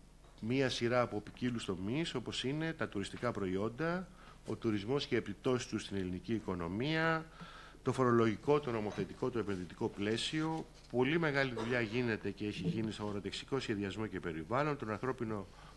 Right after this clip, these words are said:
δυναμικό και την ποιότητα, και επίσης δίνουμε ιδιαίτερα μεγάλη βαρύτητα στην περιφερειακή διάσταση του τουρισμού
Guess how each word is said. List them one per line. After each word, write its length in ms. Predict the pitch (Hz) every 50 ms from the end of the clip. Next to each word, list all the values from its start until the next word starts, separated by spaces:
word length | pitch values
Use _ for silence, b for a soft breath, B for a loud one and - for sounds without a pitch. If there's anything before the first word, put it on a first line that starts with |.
| B - -
δυναμικό 320 | 107 104 101 104 123 135
και 120 | 117 117
την 140 | 104 98 92
ποιότητα, 340 | 98 101 113 143 160 156 160
και 140 | 147 - 143
επίσης 280 | 120 131 151 147 135
δίνουμε 400 | 120 143 151 156 151 151 147 143 143 B B B B B B B
ιδιαίτερα 560 | - 117 92 87 107 131 151 147 160 135 127
μεγάλη 320 | 110 107 104 107 104 98 90
βαρύτητα 720 | 85 82 76 78 90 98 95 - - - 160 170 180 175 - B B B B B B B B B B B B B
στην 920 | - - - - - - - 110 107 104 104 104 98 95 92 90 87 87 78
περιφερειακή 680 | - 110 104 98 - 107 98 98 92 92 - - 151 151
διάσταση 580 | 120 113 107 107 107 101 - 98 87 - 92
του 120 | 80 85 76 -
τουρισμού 760 | 73 76 71 73 69 - - 98 117 139 165 180 190 185